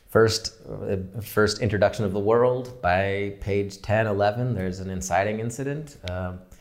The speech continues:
that kinda offers the character a, a new look at life. Uh, it c-, in my film, it's a MacGuffin, it's a physical object, it's a f-, cell phone. Um, by page twenty-five-ish, you know, he's made the choice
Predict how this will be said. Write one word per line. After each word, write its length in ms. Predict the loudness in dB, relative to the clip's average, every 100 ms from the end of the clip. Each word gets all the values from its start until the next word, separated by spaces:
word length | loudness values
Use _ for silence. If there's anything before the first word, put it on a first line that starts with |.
| _ _ _ _ -12
that 360 | 2 6 6 4
kinda 280 | 0 0 0
offers 440 | 0 0 0 -2 -4
the 80 |
character 580 | -10 -4 -2 -2 -2 -2
a, 200 | -2 -2
a 20 | -6
new 140 | -6
look 180 | -8 -8
at 80 | -2
life. 520 | 0 0 -4 -14 -20 -12
Uh, 220 | -10 -10 -12
it 180 | -16 -16
c-, 80 | -20 -20 _ -2
in 100 | 0
my 220 | 0 -2
film, 220 | -4 -10
it's 140 | -10 -10
a 40 |
MacGuffin, 500 | -8 -2 -2 -2 -6
it's 120 | -8 -10
a 40 |
physical 380 | -10 -10 -8 -6
object, 440 | -6 -6 -8 -10
it's 140 | -14 -16
a 40 |
f-, 140 | -16
cell 240 | -4 -2 -2
phone. 300 | -4 -10 -10 -12 -20 -20 _ -6
Um, 540 | -2 0 -2 -6 -10 -6
by 120 | -4
page 380 | -2 0 0 -2
twenty-five-ish, 920 | -6 -6 -4 0 2 2 -2 -6 -10
you 120 | -10 -6
know, 160 | -6
he's 340 | -6 -8 -8 -2
made 220 | -2 -2
the 60 |
choice 520 | -4 -2 0 0 -6